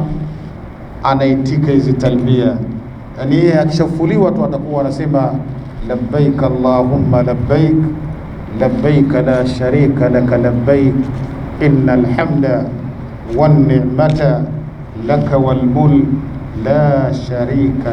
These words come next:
laka." Kwa hiyo, dalili ya kwamba mwanamume hafuniki uso wake wala kichwa chake, ni tukio hili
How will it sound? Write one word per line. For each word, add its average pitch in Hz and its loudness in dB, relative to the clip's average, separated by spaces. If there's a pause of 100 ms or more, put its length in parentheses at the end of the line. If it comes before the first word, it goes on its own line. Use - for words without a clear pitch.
laka." 117 -2 (2250)
Kwa 131 2
hiyo, 139 4 (120)
dalili 196 4
ya 208 4
kwamba 165 2 (220)
mwanamume 185 2 (680)
hafuniki 143 0
uso 135 0
wake 190 2
wala 151 2
kichwa 139 -2
chake, 135 2 (800)
ni 135 4
tukio 143 4
hili - 4